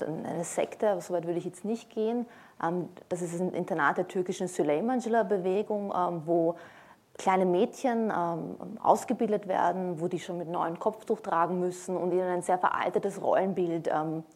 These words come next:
aufgezwungen wird. Ähm, eben, Juden sind böse, Europa ist der Feind, also der Westen ist der Feind. Ähm,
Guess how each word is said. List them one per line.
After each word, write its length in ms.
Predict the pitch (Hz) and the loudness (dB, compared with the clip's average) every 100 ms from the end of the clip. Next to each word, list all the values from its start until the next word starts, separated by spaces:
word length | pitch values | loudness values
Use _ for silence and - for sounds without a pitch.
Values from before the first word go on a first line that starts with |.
| - - - | -20 -20 -4
aufgezwungen 720 | - 185 - 190 - 175 175 160 | 6 6 6 -8 -6 -4 -4 -4
wird. 360 | 165 165 165 | -4 -4 -6
Ähm, 560 | - - 180 180 180 175 - - - - _ _ _ _ | -8 -6 -6 -6 -10 -14 -20 -20 -20 -20 _ _ _ _
eben, 440 | - 180 170 156 - | 4 4 4 0 -2
Juden 260 | 175 170 | -2 -2
sind 220 | 180 185 180 | 0 0 6
böse, 840 | 196 185 175 180 175 175 - 180 - - | 6 6 4 4 4 2 0 -4 -8 0
Europa 520 | 175 170 170 - 190 | 4 6 4 4 4
ist 160 | 185 | 2
der 60 | 180 | -4
Feind, 600 | - 165 180 175 170 165 | 0 0 0 -4 -6 -8
also 100 | - | -10
der 120 | 170 | -4
Westen 260 | 170 170 - | -2 -2 -6
ist 120 | 165 | -8
der 80 | - | -8
Feind. 460 | - 165 180 185 175 | -6 -6 -4 -6 -2
Ähm, 340 | - 185 190 | -2 -4 -8